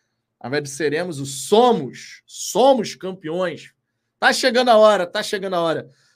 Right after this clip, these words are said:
Dorval da Mata. Vitão, quero uma verdade. Não vai dar em nada. Isso é só espuma. Quero ver a C B F arcar com alguma coisa. Então, mas nesse caso não seria a C B F arcar com algo. Seria o Botafogo, né?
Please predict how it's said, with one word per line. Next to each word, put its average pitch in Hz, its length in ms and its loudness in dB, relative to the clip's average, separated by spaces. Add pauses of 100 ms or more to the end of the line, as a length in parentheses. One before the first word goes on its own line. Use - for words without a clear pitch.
Dorval 202 320 2
da 262 140 2
Mata. 202 320 0
Vitão, 233 420 -2
quero 220 180 -2
uma 214 140 -4
verdade. 175 640 -2 (280)
Não 170 140 -6
vai 190 160 -2
dar 208 140 0
em 220 40 -4
nada. 180 380 0
Isso 131 180 -10
é 202 120 -4
só - 180 -8
espuma. 160 460 -8
Quero 151 240 -8
ver 151 100 -4
a 180 80 -4
C - 140 -10
B 160 100 -6
F 156 240 -6
arcar 135 380 -8
com 147 80 -8
alguma 135 280 -10
coisa. 107 360 -14 (600)
Então, 208 280 -2
mas 165 180 -4
nesse 196 260 -6
caso 180 400 -2
não 175 120 -6
seria 185 320 -4
a - 20 -4
C - 200 -8
B 220 100 -6
F 180 480 -8 (120)
arcar 135 460 -8
com 131 180 -12
algo. 110 380 -10 (460)
Seria 120 340 -6
o 170 40 -2
Botafogo, 160 640 -4
né? 131 200 -12